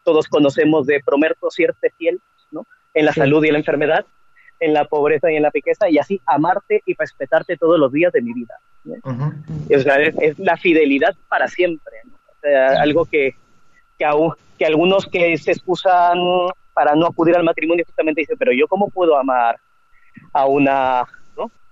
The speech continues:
Speaker 1: a una, a una sola persona para toda la vida", ¿no?
Speaker 2: Mm.
Speaker 1: Pero es que, pero es que justamente en lo más profundo de nuestro ser,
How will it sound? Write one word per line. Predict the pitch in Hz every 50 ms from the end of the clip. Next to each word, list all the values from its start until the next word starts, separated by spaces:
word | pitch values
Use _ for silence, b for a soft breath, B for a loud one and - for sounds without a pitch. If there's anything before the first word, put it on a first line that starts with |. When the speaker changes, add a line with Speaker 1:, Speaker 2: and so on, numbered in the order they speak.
| - - B B B B
Speaker 1:
a | -
una, | 147 151 170 180 185 170 156
a | 143 156
una | 160 175 185
sola | 160 - 180 180
persona | 180 175 139 - 170 190
para | 196 - 170 147
toda | 139 151 139 131
la | 117 117
vida", | 123 156 139 139 - _ _ _ _ _ _ _ _ _ _ _
¿no? | - 135 143 - - - -
Speaker 2:
Mm. | - 170 160 156 143 - - - - - - -
Speaker 1:
Pero | - 185 143
es | 143 147
que, | - - 202 - - _ _ _
pero | - 156 156
es | 160
que | - -
justamente | - - 202 - - 190 196 208 214 202 220 220 202 - -
en | 180 156 139
lo | 139
más | 135 156 190 -
profundo | - - 175 - - 214 226 226 214 196
de | 170 156 147
nuestro | 143 139 127 - - - 135 131
ser, | - 185 233